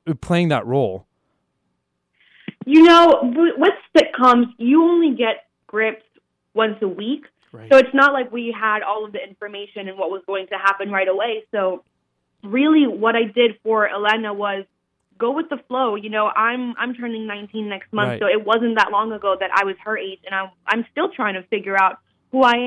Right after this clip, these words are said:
Speaker 2: am and, um, who I am as a woman and such. So it wasn't that far-fetched, and just seeing her journey and what was happening to her on that week's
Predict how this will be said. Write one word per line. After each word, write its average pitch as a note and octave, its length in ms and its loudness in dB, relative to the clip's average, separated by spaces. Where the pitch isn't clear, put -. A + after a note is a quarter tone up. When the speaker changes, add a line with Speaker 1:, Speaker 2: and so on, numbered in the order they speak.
Speaker 2:
am A3 100 -8
and, F#3 200 -14
um, F#3+ 480 -8
who A#3+ 120 -6
I A#3+ 80 0
am A#3+ 140 -4
as G3+ 100 -10
a F#3+ 60 -10
woman A3 440 -6
and F3+ 180 -18
such. F3 220 -10
So G3 280 -2
it C4 80 4
wasn't C4 380 4
that G#3+ 160 2
far-fetched, G#3 640 -2
and G#3 180 -8
just G#3+ 220 -4
seeing C4+ 240 -2
her B3 120 0
journey A3 400 0
and G3+ 160 -8
what G#3 140 -2
was A#3 220 -2
happening G#3+ 400 0
to G#3+ 100 -20
her G3+ 340 -4
on A3 240 2
that G#3+ 320 2
week's G#3+ 220 -16